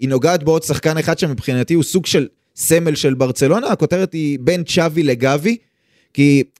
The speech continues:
אני חושב שברצלונה נמצאת היום בתוך איזשהו תהליך כקבוצת כדורגל, איפשהו בין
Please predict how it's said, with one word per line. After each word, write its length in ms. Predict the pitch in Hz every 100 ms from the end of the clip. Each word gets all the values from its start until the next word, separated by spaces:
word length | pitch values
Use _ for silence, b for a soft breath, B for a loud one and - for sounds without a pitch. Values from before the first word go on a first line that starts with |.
| -
אני 140 | 139
חושב 220 | 131 - 220
שברצלונה 580 | 208 156 - 147 175
נמצאת 440 | 175 139 - 220 214
היום 320 | 160 180 185 160 _ -
בתוך 220 | 127 170
איזשהו 300 | 170 160 151
תהליך 440 | 143 135 131 165 -
כקבוצת 460 | 180 - 131 160 156
כדורגל, 540 | 147 131 156 247 247 b b b
איפשהו 560 | 196 226 254 - 214 185
בין 300 | 123 160 202